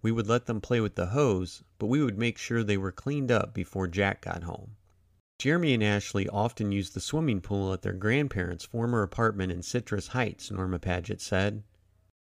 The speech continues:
"Sometimes Irene would bring them over, and we just kind of held them in the pool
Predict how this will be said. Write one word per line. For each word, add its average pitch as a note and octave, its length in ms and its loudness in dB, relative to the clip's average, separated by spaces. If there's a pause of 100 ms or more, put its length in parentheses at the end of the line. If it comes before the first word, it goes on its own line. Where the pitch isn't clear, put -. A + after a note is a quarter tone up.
(160)
"Sometimes D#3 500 2
Irene A2 480 4
would F#2+ 160 -2
bring A2 220 2
them G2+ 140 2
over, G2+ 640 0
and A2 140 0
we B2+ 60 4
just D#3 240 -6
kind C#3+ 180 2
of A2 120 -2
held A#2+ 320 2
them F#2+ 180 0
in F#2 100 -2
the F2+ 80 -4
pool F#2+ 500 -6